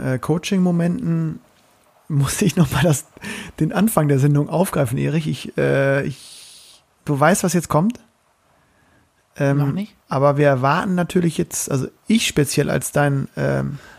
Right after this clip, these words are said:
Speaker 2: Ja, ja.
Speaker 1: geliebter Podcast-Kollege, erwarte
Speaker 2: Mhm.
Speaker 1: natürlich irgendwann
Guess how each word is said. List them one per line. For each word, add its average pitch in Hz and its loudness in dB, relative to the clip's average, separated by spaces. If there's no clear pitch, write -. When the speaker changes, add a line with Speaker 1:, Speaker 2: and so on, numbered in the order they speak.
Speaker 2:
Ja, 135 -6
ja. 117 -8
Speaker 1:
geliebter 185 2
Podcast-Kollege, 127 0
erwarte 131 -2
Speaker 2:
Mhm. 165 4
Speaker 1:
natürlich 147 -2
irgendwann 214 2